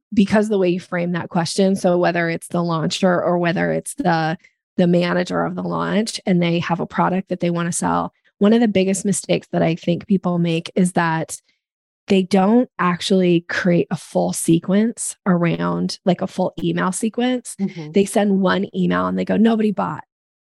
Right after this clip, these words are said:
Speaker 1: Well, <laughs> you can't send one email. Like,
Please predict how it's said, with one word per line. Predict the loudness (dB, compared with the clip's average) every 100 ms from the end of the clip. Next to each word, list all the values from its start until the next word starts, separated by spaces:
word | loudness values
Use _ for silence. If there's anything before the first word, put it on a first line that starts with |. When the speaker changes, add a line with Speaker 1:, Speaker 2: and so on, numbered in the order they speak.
| -2
Speaker 1:
Well, | 2 4 2
<laughs> | -2 -4
you | 0 0
can't | 2 -2 0
send | 2 4 4
one | 4 4 2
email. | 2 2 2
Like, | 0